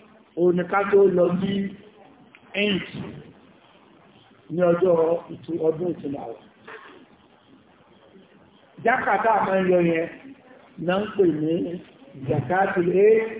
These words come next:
Zakatul Ramadan, a ó Zakatul Fitr. Tá bá ti gba zaka yìí jọ, wọ́n máa ń kó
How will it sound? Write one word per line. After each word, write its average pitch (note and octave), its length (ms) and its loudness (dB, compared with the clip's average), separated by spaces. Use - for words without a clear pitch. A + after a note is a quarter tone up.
Zakatul F3+ 680 0
Ramadan, E3+ 500 2
a F3+ 220 -2
ó A3+ 140 6
Zakatul E3+ 600 -2
Fitr. D3+ 280 -6
Tá C4 160 0
bá C4+ 160 4
ti C4 160 -4
gba A3 240 2
zaka A3 340 0
yìí G3+ 240 0
jọ, F#3+ 180 4
wọ́n G3 220 0
máa G3 140 4
ń G3 80 -2
kó F3+ 160 2